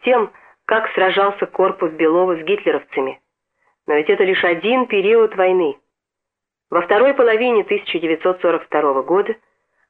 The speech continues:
Павел Алексеевич был назначен командующим шестьдесят первой армией. Войска командарма шестьдесят один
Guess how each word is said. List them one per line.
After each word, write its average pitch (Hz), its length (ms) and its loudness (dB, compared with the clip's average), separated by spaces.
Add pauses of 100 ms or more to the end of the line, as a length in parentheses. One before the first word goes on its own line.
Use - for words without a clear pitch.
(100)
Павел 202 240 2
Алексеевич 220 500 0
был 196 120 0
назначен 190 500 0
командующим 175 600 0
шестьдесят 170 520 -4
первой 160 480 -2
армией. 131 560 -2 (540)
Войска 151 460 0
командарма 190 580 2
шестьдесят 175 480 -2
один 190 400 0